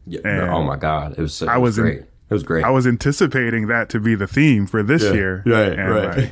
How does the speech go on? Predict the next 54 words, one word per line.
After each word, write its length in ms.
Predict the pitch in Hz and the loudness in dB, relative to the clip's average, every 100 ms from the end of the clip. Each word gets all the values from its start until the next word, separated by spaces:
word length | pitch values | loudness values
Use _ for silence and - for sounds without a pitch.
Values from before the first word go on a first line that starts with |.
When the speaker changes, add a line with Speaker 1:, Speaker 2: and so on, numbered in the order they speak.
| - - - - | -8 -20 -20 -16
Speaker 2:
like, 100 | - | -6
got 220 | - 113 | -2 0
through 100 | 127 | 0
the 60 | 113 | 0
first 300 | 117 110 110 | 0 -2 0
region, 240 | 101 92 | -2 -2
I'm 80 | 90 | -4
like, 160 | 87 87 | -4 -6
"All 60 | |
right, 80 | 82 | -4
we 100 | 92 | -4
still 240 | - 95 87 | -2 -2 -2
good. 280 | 85 80 - | -4 -8 -8
We 80 | 92 | -6
still 180 | 95 | -6
got 140 | 90 82 | -6 -6
the 100 | 87 | -8
option." 480 | 82 - - 85 92 - - | -10 -12 -12 -12 -12 -20 -20
Second 320 | - 113 - 107 | -4 -2 2 2
one, 100 | 101 | 2
I'm 100 | 92 | -2
like, 160 | 82 | -6
"All 80 | 87 | -8
right." 280 | 85 85 - _ - - - _ - - | -10 -10 -14 _ -20 -20 -20 _ -20 -4
When 120 | 120 | 0
they 60 | 143 | 2
started 320 | 175 165 160 | 2 4 4
announcing 400 | 139 143 147 143 | 4 2 2 2
the 80 | 113 | 0
third 280 | 117 120 120 | 0 0 0
names 320 | 117 123 123 | 0 2 0
and 140 | 107 | 0
I, 200 | 104 101 | 0 0
I 40 | 107 | 0
didn't 160 | 110 | 0
hear 260 | 104 107 107 | 0 0 0
anything 440 | 107 107 110 110 | 0 0 0 0
that 180 | 101 87 | 0 -2
was 160 | 95 - | -4 -4
trending 540 | - 107 104 104 107 | -4 -2 0 -2 -4
favorable 500 | - 110 104 107 104 | -4 -2 -2 0 -2
for 460 | 98 104 98 95 - _ - - - - | -4 -2 -2 -2 -8 _ -20 -20 -16 -8
the 100 | - | -4
Scarlet 320 | 113 107 101 | 0 0 0
Knights, 240 | 104 98 | 0 -2
I 60 | 90 | -4
started 260 | 98 95 | -2 -2
to 80 | 87 | -2
worry 300 | 90 95 90 | -2 0 -2
a 60 | 85 | -4
bit. 240 | 90 90 85 | -6 -6 -4
And 60 | |
Speaker 1:
Uh-huh. 120 | 87 90 | -4 -2
Speaker 2:
then 300 | 87 87 | -4 -4